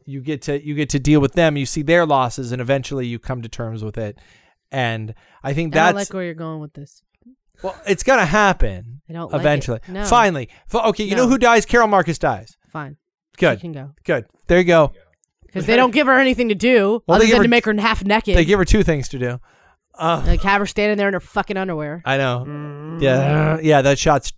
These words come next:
Speaker 1: tough to watch. I mean, I gotta be honest. I like s-,
Speaker 2: Really pisses me
Speaker 1: I
Speaker 2: off. And I
Speaker 1: li-
Speaker 2: love scantily clad women. It
Speaker 1: I
Speaker 2: just
Speaker 1: like
Speaker 2: really,
Speaker 1: sexy
Speaker 2: it just
Speaker 1: shit,
Speaker 2: really
Speaker 1: and that's,
Speaker 2: pisses me
Speaker 1: you
Speaker 2: off.
Speaker 1: know,
Speaker 2: It's so
Speaker 1: it's,
Speaker 2: gratuitous.
Speaker 1: it's gratuitous, and it makes Kirk look like an asshole.
Speaker 2: Yeah.
Speaker 1: Like, turn it, like, like, seriously.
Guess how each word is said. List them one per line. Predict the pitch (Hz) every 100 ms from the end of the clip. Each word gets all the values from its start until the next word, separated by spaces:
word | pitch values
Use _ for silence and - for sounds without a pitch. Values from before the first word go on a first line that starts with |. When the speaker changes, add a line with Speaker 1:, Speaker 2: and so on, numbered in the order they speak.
| _ -
Speaker 1:
tough | - -
to | -
watch. | 107 104 104 -
I | 151
mean, | 135
I | 143 151
gotta | 160 151 139
be | 127
honest. | 120 117 110 - - - 170
I | - 151
like | 151 139 151
s-, | 170
Speaker 2:
Really | 170 160
pisses | - 156 151 151
me |
Speaker 1:
I | 156
Speaker 2:
off. | 180
And | 339
I |
Speaker 1:
li- | 302
Speaker 2:
love | 311 311
scantily | - 285 254 226
clad | 220 220 202
women. | 190 175 160
It |
Speaker 1:
I | 156
Speaker 2:
just |
Speaker 1:
like | 170 170
Speaker 2:
really, | 185
Speaker 1:
sexy | 170 - 160
Speaker 2:
it |
just | -
Speaker 1:
shit, | 160 143 147
Speaker 2:
really | 143
Speaker 1:
and | 139
that's, | 143 143
Speaker 2:
pisses | 175
me | 170 156
Speaker 1:
you |
Speaker 2:
off. | 131 120
Speaker 1:
know, | 120 -
Speaker 2:
It's | -
so | 160
Speaker 1:
it's, | 131
Speaker 2:
gratuitous. | - - 165 151 165 -
Speaker 1:
it's | 151 -
gratuitous, | 185 - 220 208 190
and | 180
it | 165
makes | 160
Kirk | - - 135 131
look | 123
like | 117
an | 110
asshole. | 107 107 107 120 _
Speaker 2:
Yeah. | - 180 95 - _ _ -
Speaker 1:
Like, | - 123
turn | - 190
it, | 175
like, | 151 -
like, | 160 131
seriously. | - 131 123 127 123